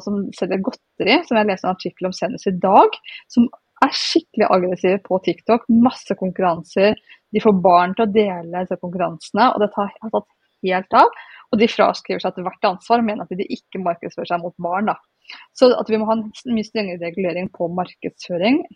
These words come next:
helt åpenbart. Og så er det dette med at vi, det er jo, tilgjengeligheten til sukker i dag er helt enorm. Når du går inn på en dagligvarebutikk i dag, så synes jo jeg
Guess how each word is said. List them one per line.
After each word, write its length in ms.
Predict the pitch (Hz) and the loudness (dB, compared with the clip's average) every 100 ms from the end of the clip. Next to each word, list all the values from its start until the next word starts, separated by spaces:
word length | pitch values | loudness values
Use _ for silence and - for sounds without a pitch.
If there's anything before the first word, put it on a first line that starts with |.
| - | -4
helt 240 | 185 175 - | -2 -2 -4
åpenbart. 640 | 175 175 175 233 - - - _ _ _ _ _ _ - | -8 -6 2 2 2 -12 -18 _ _ _ _ _ _ 0
Og 140 | 262 | 0
så 300 | - - 262 330 | 0 4 6 6
er 240 | - 196 | 2 2
det 120 | 220 | 0
dette 140 | 214 190 | -2 -8
med 80 | 185 | -8
at 140 | 190 | -2
vi, 100 | 202 208 _ _ _ _ _ _ _ _ - - | -2 -2 _ _ _ _ _ _ _ _ -18 -4
det 100 | 214 | 4
er 120 | 202 214 | 6 6
jo, 80 | 220 - | 2 -4
tilgjengeligheten 720 | - 226 196 180 175 170 185 | -4 -2 -4 -6 -10 -10 -8
til 120 | 214 196 | -6 -6
sukker 200 | 180 185 | -2 4
i 60 | |
dag 160 | 233 240 254 190 | 4 4 0 0
er 100 | - _ _ - | -2 _ _ -8
helt 540 | 185 170 160 170 - | -6 -6 -8 -8 -8
enorm. 240 | 180 170 - _ - - - | -6 -8 -12 _ -20 -16 0
Når 120 | 247 | 4
du 80 | 262 285 | 4 4
går 320 | 233 - 202 | 2 2 2
inn 120 | 294 - | 2 -2
på 120 | - - | -6 -2
en 140 | 220 233 | 0 0
dagligvarebutikk 960 | 214 202 208 175 175 170 170 - 175 185 | -2 0 0 -2 -8 -8 -8 -10 -8 0
i 40 | 214 | 2
dag, 180 | 440 - _ _ 269 | 2 -2 _ _ -8
så 80 | |
synes 320 | - - 208 240 | -6 -4 -2 0
jo 80 | 226 | 2
jeg 300 | 180 196 | 2 0